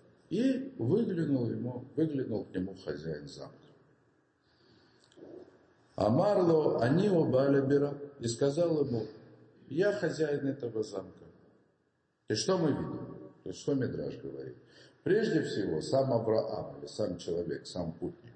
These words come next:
да, он говорит, не может быть такого, чтобы у этого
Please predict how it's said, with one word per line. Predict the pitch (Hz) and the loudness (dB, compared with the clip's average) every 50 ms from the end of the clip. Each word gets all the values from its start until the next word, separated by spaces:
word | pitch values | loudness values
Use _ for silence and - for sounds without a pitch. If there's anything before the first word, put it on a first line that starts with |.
| - - - | -20 -8 -4
да, | 98 110 110 - - - - - _ _ _ | -4 -2 -2 -4 -8 -16 -20 -20 _ _ _
он | - 110 113 117 120 | 0 2 4 6 6
говорит, | 117 113 117 120 117 - 120 | 6 6 4 4 2 2 0
не | 120 135 147 143 | 0 0 2 2
может | 147 147 160 170 185 175 - - 139 123 113 107 | 4 4 4 4 4 4 2 2 0 0 0 0
быть | 117 113 117 - | 0 -2 -2 -2
такого, | - 104 98 - - 131 151 175 185 170 135 98 82 - - - | -2 -4 -4 -2 -2 0 0 0 2 0 0 -2 -4 -8 -12 -18
чтобы | - - - 98 98 101 101 101 | -20 -14 -12 -12 -12 -10 -6 -4
у | 107 110 110 | -2 0 0
этого | 107 107 - 104 92 87 85 82 78 73 | 0 -2 -4 -6 -4 -4 -4 -4 -6 -8